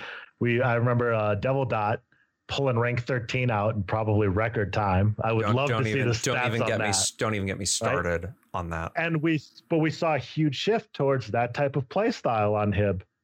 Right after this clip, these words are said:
Speaker 1: We, and we're pulling away from tanks. M-, Rescue's B G style creates an incentive to play casters, to play heretics.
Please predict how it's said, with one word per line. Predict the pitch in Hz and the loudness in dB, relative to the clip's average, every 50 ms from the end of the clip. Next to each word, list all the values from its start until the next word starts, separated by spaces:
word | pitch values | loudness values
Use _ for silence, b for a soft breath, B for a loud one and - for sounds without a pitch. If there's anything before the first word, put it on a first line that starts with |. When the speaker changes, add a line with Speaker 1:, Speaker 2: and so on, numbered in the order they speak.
| - | -4
Speaker 1:
We, | - 113 120 131 143 135 | -2 0 2 2 2 2
and | 120 120 | 2 2
we're | 120 110 | 0 0
pulling | 120 - - 143 139 139 139 | 0 0 0 0 2 2 2
away | 135 131 139 143 | 2 2 2 0
from | 135 - 147 147 | 0 0 -2 -2
tanks. | - - 196 202 151 113 101 - - - B B B B B B B B _ _ _ _ _ _ _ _ _ _ _ _ - - _ _ - | 0 0 0 0 0 0 -2 -6 -8 -16 B B B B B B B B _ _ _ _ _ _ _ _ _ _ _ _ -20 -20 _ _ -2
M-, | 123 120 147 170 185 180 175 156 139 120 | 2 2 2 2 0 0 0 0 0 2
Rescue's | 147 165 190 - - - 214 214 185 - - _ _ _ _ _ - | 2 0 0 -2 -2 0 2 2 2 0 -4 _ _ _ _ _ -2
B | - 190 214 | 0 0 2
G | 170 165 226 269 320 | 2 2 2 2 0
style | - - - 147 127 123 123 127 127 127 127 - _ _ _ _ _ _ _ _ _ _ _ _ - | 0 -2 -2 0 0 2 2 2 0 0 -2 -6 _ _ _ _ _ _ _ _ _ _ _ _ -6
creates | - - - 180 185 175 156 160 196 220 214 - - | -2 0 2 2 4 4 4 4 2 2 0 0 0
an | 233 226 | 2 2
incentive | 226 208 - - 240 269 277 - - 147 139 143 139 139 - - | 2 2 2 2 2 2 2 2 2 2 2 2 0 -2 -8 -12
to | - - 165 160 | -2 0 0 0
play | 165 - - 165 156 160 | 0 0 -2 0 2 0
casters, | 160 160 - 180 196 190 156 - - - 131 127 135 127 - - | 0 0 0 0 0 0 0 -2 -2 -2 0 0 0 0 -2 -4
to | - 131 123 | -4 -4 -4
play | 127 - - 156 160 | -2 0 0 2 2
heretics. | 156 147 185 208 190 147 - - 110 98 92 92 - - - | 4 4 4 2 2 0 0 0 0 0 0 0 -4 -12 -16